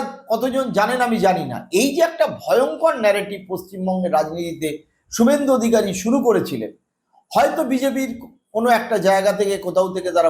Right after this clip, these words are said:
বুঝতে পেরেছেন যে বাঙালি সাধারণ মানুষ, গ্রামের মানুষ, গরিব মানুষ, তারা পরস্পর পাশের পাড়াতে গ্রামে বাস করেন, একই সঙ্গে আসেন, পরস্পরকে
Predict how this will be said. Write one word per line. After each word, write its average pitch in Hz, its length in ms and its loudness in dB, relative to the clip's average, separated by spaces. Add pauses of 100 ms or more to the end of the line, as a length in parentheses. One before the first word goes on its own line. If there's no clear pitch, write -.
বুঝতে 160 280 -2
পেরেছেন 220 360 2 (720)
যে 185 120 4 (200)
বাঙালি 254 520 2 (160)
সাধারণ 233 420 2 (120)
মানুষ, 120 280 -6 (760)
গ্রামের 220 440 4 (100)
মানুষ, 185 260 -4 (580)
গরিব 240 380 2 (140)
মানুষ, 151 240 -4 (600)
তারা 233 160 4 (140)
পরস্পর 226 480 2 (1200)
পাশের 208 380 2 (160)
পাড়াতে 196 360 2 (160)
গ্রামে 180 300 0 (100)
বাস 160 160 2 (100)
করেন, 208 240 4 (960)
একই 196 340 0 (100)
সঙ্গে 233 320 4 (840)
আসেন, 220 360 2 (560)
পরস্পরকে 214 760 2